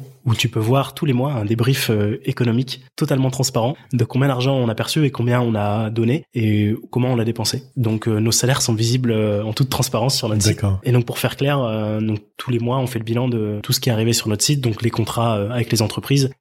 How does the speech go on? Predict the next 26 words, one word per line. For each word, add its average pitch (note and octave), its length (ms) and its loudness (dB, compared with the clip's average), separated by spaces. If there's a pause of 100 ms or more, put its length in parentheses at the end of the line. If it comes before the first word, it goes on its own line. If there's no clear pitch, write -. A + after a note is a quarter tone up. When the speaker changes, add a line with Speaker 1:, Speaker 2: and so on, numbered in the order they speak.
Speaker 1:
dont A2+ 260 0
certains A2 320 0
salariés, A2 520 0
euh, G2 460 -4
voyagent, A2+ 440 2 (120)
les A#2+ 180 0
individuels A#2+ 600 0
ou G#2+ 160 -4
les, A2 320 0
les A2 180 2
auto-entrepreneurs, A2+ 920 0
les A2 80 -2
freelances, A2+ 400 -2
les A2+ 120 0
artistes A#2+ 360 0
qui - 60 -4
voyagent G#2+ 300 2
avec G#2+ 140 0
notre A2 140 -2
solution, A2 380 0 (160)
eux B2 80 0
nous A2+ 180 0
ont G#2 60 -4
fait, A#2 240 -2
euh, G#2+ 200 -4
également, A2+ 480 0